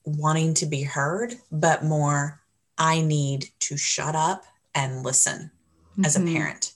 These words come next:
Speaker 2: Mm-hmm.
Speaker 1: And I think that is so insightful. And I think as a parent, we spend so much time directing and telling you, student, what to do, that we are not intentional, and no one shows us how to be intentional,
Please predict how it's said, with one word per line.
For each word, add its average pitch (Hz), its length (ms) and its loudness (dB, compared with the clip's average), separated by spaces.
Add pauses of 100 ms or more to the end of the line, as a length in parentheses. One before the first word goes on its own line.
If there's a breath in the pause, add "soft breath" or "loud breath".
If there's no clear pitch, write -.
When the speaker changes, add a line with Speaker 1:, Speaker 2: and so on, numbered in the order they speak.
Speaker 2:
Mm-hmm. 170 920 -2 (380 loud breath)
Speaker 1:
And 160 420 6 (180)
I 175 200 6
think 180 320 0 (180)
that 160 400 2
is 165 180 2
so - 280 6
insightful. 160 720 2
And 160 320 0
I 160 100 0
think 165 460 -4 (760 soft breath)
as 170 220 2
a 185 80 6
parent, 180 720 -4
we 170 280 -2
spend 170 340 4
so 160 260 4
much 180 380 4
time 160 480 -2
directing 156 720 0
and 151 160 0
telling 160 480 0
you, 147 340 0
student, 156 540 2
what 151 220 -4
to - 120 0
do, 175 300 -2 (300 loud breath)
that 165 240 2
we 180 480 6
are 170 120 0
not 160 460 0
intentional, 160 540 0
and 185 100 2
no 202 80 0
one 214 140 -4
shows 202 340 4
us - 400 0
how 170 220 0
to 247 80 0
be 151 100 -4
intentional, 139 560 -2